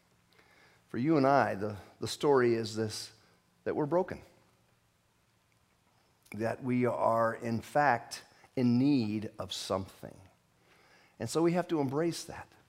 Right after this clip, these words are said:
Now, we deal with it in a number of different ways. I find that the, the,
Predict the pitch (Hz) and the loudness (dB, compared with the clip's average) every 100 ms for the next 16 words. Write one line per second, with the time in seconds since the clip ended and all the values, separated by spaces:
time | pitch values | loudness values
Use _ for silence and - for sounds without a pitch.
0 | _ _ _ _ _ 156 160 175 247 277 | _ _ _ _ _ 6 6 4 6 6
1 | - 151 123 113 127 196 185 127 123 95 | 6 4 4 6 8 8 8 4 2 -4
2 | 82 139 170 - 71 - - - - - | 0 4 4 2 -6 -14 -16 -18 -20 -20
3 | - - - - - - _ _ _ - | -20 -20 -20 -20 -20 -20 _ _ _ 2
4 | - 185 185 165 147 147 135 113 135 | 6 8 8 8 6 8 6 6 2